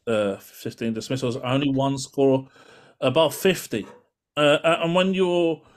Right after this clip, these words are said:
your talisman, your, your, you know, your, your superhero, your, your, the s-, the absolute marquee player in your team is underperforming to such an extent.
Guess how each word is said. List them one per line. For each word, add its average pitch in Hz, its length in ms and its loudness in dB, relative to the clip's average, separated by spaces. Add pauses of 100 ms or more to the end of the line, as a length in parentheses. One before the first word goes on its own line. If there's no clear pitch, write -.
(240)
your 151 360 2
talisman, 120 880 -4
your, 113 500 0
your, 113 600 -2 (560)
you 123 80 -6
know, 95 280 -6 (1500)
your, 156 420 4
your 156 120 4
superhero, 127 840 0
your, 117 500 0
your, 131 300 -2
the 123 80 -6
s-, - 340 -10
the 170 160 -6
absolute 147 460 0
marquee 139 560 0
player 131 260 -4
in 123 60 -6
your 113 120 -4
team 117 420 -6 (440)
is 135 140 -2 (120)
underperforming 147 880 -2
to 110 200 -8
such - 320 -6
an 120 80 -6
extent. 110 500 -4